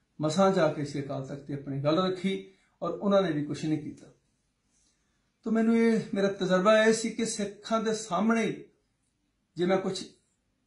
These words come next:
ਮੇਰੀ ਇੰਨੀ ਬੇਇੱਜ਼ਤੀ ਹੋਈ, ਇੰਨਾ ਕੁਛ ਮੈਨੂੰ ਆਖਿਆ, ਮੈਂ ਕਹਿ ਕੇ ਵੀ ਆਇਆ ਸੰਗਤ ਵਿੱਚ ਕਿ "ਸਾਧ ਸੰਗਤ, ਤੁਹਾਡੇ ਕੀਰਤਨੀ ਨੂੰ ਇਸ ਬੰਦੇ ਨੇ ਕੰਜਰ ਕਿਹਾ", ਕੋਈ ਨਹੀਂ ਬੋਲਿਆ।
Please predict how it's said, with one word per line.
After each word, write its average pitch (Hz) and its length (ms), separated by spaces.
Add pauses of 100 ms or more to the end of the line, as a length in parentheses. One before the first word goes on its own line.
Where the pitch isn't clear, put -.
(200)
ਮੇਰੀ 185 240
ਇੰਨੀ 196 200
ਬੇਇੱਜ਼ਤੀ 160 440
ਹੋਈ, 143 400 (100)
ਇੰਨਾ 175 200
ਕੁਛ - 280
ਮੈਨੂੰ 160 160
ਆਖਿਆ, 156 420
ਮੈਂ 170 200
ਕਹਿ 294 320
ਕੇ 226 140
ਵੀ 208 100
ਆਇਆ 175 140
ਸੰਗਤ 151 360
ਵਿੱਚ 151 180 (340)
ਕਿ 151 60
"ਸਾਧ 175 240
ਸੰਗਤ, 180 280
ਤੁਹਾਡੇ 151 280
ਕੀਰਤਨੀ 156 460
ਨੂੰ 160 100
ਇਸ 156 160
ਬੰਦੇ 147 240
ਨੇ 165 80
ਕੰਜਰ 147 360
ਕਿਹਾ", 151 220
ਕੋਈ 220 260
ਨਹੀਂ 247 80
ਬੋਲਿਆ। 156 300